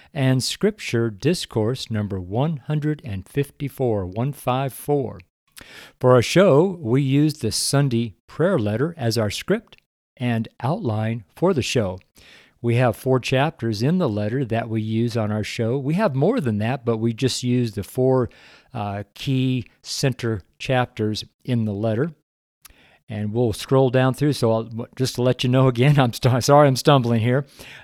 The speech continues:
Uh, I'm having trouble with my beard. <laughs> It's in my mouth. <laughs> Sorry. So this is Sunday, February sixth, twenty twenty-two, Sunday Prayer Letter. It's produced by,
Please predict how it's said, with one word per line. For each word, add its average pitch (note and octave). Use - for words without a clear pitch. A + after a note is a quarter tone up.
Uh, A2+
I'm A2+
having A2+
trouble A#2+
with A2
my G#2+
beard. G#2
<laughs> -
It's A#3+
in D#3+
my -
mouth. A2+
<laughs> -
Sorry. B2+
So D3+
this E3
is C3+
Sunday, D#3+
February C#3+
sixth, -
twenty E3+
twenty-two, E3
Sunday C3
Prayer E3+
Letter. A#2+
It's -
produced F#3
by, C#3